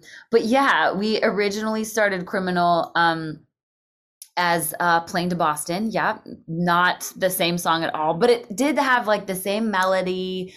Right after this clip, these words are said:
um, the same, like, guitar part at the beginning. So all of that was the same.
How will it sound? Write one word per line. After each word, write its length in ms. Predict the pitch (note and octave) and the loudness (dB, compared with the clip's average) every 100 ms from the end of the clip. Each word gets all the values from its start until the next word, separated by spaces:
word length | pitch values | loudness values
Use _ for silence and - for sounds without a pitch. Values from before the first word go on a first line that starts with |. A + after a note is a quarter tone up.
| - - - | -20 -14 0
um, 380 | F#3 F3+ F3 D#3+ | 4 4 2 -2
the 80 | F3+ | -4
same, 260 | G3 F3+ | -2 0
like, 160 | F#3 F3 | 0 -2
guitar 380 | F#3 F3+ E3+ F3 | -4 -2 -2 0
part 180 | F3+ | -2
at 80 | E3+ | -2
the 80 | E3+ | -4
beginning. 560 | E3 E3+ E3+ E3 E3 E3+ | -6 -4 -2 0 -2 -2
So 140 | G3 | 0
all 220 | D3 G3 | 2 2
of 100 | A3+ | 2
that 180 | F3+ F3 | 2 2
was 100 | E3+ | 0
the 80 | D#3+ | -6
same. 340 | D#3+ D#3 D#3 | -6 -4 -4